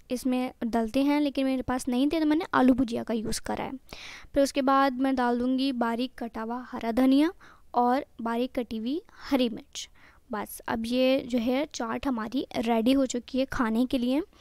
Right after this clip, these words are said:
और ये trust me बहुत अच्छी बनी थी और इसको खा के ना किसी भी बंदे का आराम से पेट भर जाएगा। ये ल-, देखने में लग रही है छोटी सी, लेकिन इसको खा के आराम से पेट भर सकता है। So do give it a try।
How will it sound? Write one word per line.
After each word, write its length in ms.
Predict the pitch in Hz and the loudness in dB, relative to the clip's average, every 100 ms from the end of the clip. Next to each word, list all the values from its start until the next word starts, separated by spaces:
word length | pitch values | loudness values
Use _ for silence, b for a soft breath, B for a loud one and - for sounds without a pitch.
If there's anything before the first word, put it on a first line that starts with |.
| b b b b | b b b b
और 120 | 247 | 6
ये 280 | 254 262 262 - | 6 6 4 2
trust 240 | 262 262 277 | 2 2 4
me 140 | 285 | 4
बहुत 280 | 254 254 247 | 4 0 -2
अच्छी 300 | - - 277 | -6 2 6
बनी 240 | 269 254 | 6 4
थी 100 | 247 | 2
और 80 | 302 | 2
इसको 220 | 311 339 | 2 -2
खा 260 | 330 269 247 | 0 2 2
के 180 | 285 277 | 2 2
ना 240 | 302 349 - | 0 -4 -4
किसी 220 | 285 262 | -2 2
भी 80 | 294 | 2
बंदे 280 | 269 254 247 | 2 2 2
का 140 | 277 | 2
आराम 340 | 262 254 254 277 | 2 2 0 0
से 100 | 277 | 0
पेट 200 | 262 220 | 0 2
भर 180 | 247 | 0
जाएगा। 320 | 247 226 233 254 | 0 0 0 2
ये 100 | 277 | 2
ल-, 240 | 247 240 | 0 0
देखने 280 | 240 254 269 | 0 2 4
में 120 | 285 | 2
लग 200 | 254 233 | 2 2
रही 160 | 262 254 | 2 2
है 60 | |
छोटी 320 | 254 269 226 | 0 -2 -2
सी, 120 | 233 277 | -4 -4
लेकिन 320 | 269 262 294 | 0 0 -2
इसको 220 | - 277 | 2 4
खा 200 | 269 262 | 6 6
के 200 | 233 302 - B B B - | 4 -4 -6 B B B -4
आराम 300 | 254 254 254 | -2 -2 -2
से 100 | 294 | 0
पेट 220 | 285 294 | 0 0
भर 220 | 254 269 | 0 -2
सकता 320 | 247 226 - | -4 -8 -10
है। 80 | 190 - _ _ _ _ _ _ - - - | -14 -14 _ _ _ _ _ _ 4 6 6
So 160 | 311 320 | 4 2
do 280 | 240 277 311 | -2 -4 -2
give 160 | 320 320 | -2 -2
it 40 | - - | -4 -6
a 100 | 285 311 | -4 -4
try। 260 | 302 311 | -4 -4